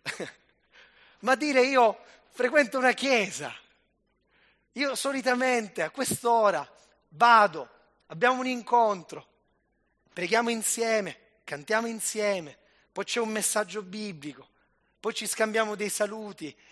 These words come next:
eccetera." Questo per tante persone è scandaloso, è improponibile, è fuori dal tempo, è antistorico. Ma questo è il pensiero di tanti.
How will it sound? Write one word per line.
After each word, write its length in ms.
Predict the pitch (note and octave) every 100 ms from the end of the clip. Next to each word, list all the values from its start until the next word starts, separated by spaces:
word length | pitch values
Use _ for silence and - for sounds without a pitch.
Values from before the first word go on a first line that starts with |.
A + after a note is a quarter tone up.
| -
eccetera." 480 | G#3 G3 B3+ A#3 - -
Questo 500 | - C4+ D4 - B3
per 140 | A3+ A#3
tante 280 | C4 B3+
persone 520 | B3 B3 - C#4+ C4 - - _
è 120 | - A3+
scandaloso, 1300 | - C4+ C#4+ C#4+ C#4 C#4+ C4 B3 G3+ G3+ D#3+ C#3 _ _ _ _ _ _ _ _ _ _ _ _ _ _ _ -
è 80 |
improponibile, 1300 | C#4+ B3+ C#4+ C#4 C#4 C#4 C4+ A#3 F3+ G#3 F#3 D#3 C3 _ _
è 60 | -
fuori 320 | - C#4 C4+
dal 220 | B3+ A#3+
tempo, 920 | - A#3+ A#3 G#3 F3+ D3 E3 C#3+ B2+ _ _
è 100 | G#3+
antistorico. 1400 | B3 B3 B3+ E4 - C4 A#3+ A3+ G3+ F#3+ E3 F3+ D3+ - _ _ _ _ _ _ _ _ -
Ma 80 |
questo 240 | C4 D#4 A#3
è 20 |
il 60 | E3+
pensiero 360 | G#3 G#3 A#3+
di 140 | B3+ A#3+
tanti. 580 | C#4 G#3+ D#3+ C#3 -